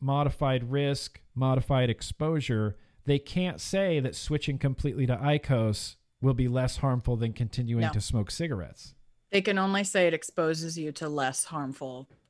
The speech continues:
Speaker 2: chemicals or whatever the exact verbiage is.
Speaker 1: Oh, I hate that. I hate that. I find that, look,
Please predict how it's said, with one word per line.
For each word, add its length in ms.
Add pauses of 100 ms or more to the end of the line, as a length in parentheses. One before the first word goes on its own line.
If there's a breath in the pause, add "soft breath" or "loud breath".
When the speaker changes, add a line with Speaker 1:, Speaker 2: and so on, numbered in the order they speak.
Speaker 2:
chemicals 560
or 100
whatever 260
the 100
exact 440
verbiage 400
is. 340
Speaker 1:
Oh, 60 (140)
I 320
hate 400
that. 600 (1400)
I 100
hate 260
that. 180
I 80
find 320
that, 160 (1800)
look, 380